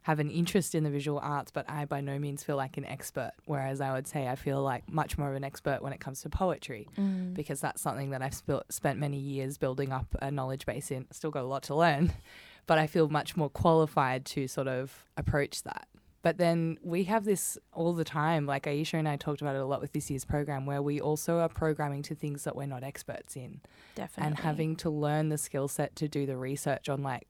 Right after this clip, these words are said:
Speaker 1: the crime masterclass is
Speaker 2: Mm.
Speaker 1: something neither of us are particularly big crime readers, or neither of us write it. And so doing the research to go, "Well, who's gonna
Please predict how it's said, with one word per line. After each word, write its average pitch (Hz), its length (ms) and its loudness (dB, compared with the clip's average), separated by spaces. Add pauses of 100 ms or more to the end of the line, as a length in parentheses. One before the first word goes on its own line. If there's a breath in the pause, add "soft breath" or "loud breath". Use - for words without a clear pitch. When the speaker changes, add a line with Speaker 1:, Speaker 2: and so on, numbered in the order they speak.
(120)
Speaker 1:
the 208 100 -2
crime 254 340 2
masterclass 156 720 0
is 151 100 -2
Speaker 2:
Mm. 196 40 -6
Speaker 1:
something 147 400 0 (640 loud breath)
neither 160 360 6
of 151 100 2
us 143 220 0
are 147 80 4
particularly 143 1000 0 (560 loud breath)
big 151 260 0
crime 151 480 2
readers, 139 540 0
or 135 360 0
neither 147 340 4
of 143 80 2
us 139 180 -2
write 143 400 2
it. - 220 -2
And 160 180 -4
so 135 460 0 (420 loud breath)
doing 160 280 8
the 147 100 2
research 139 680 0
to 135 360 2
go, 135 440 2 (360)
"Well, 151 140 2
who's 160 340 6
gonna 143 520 4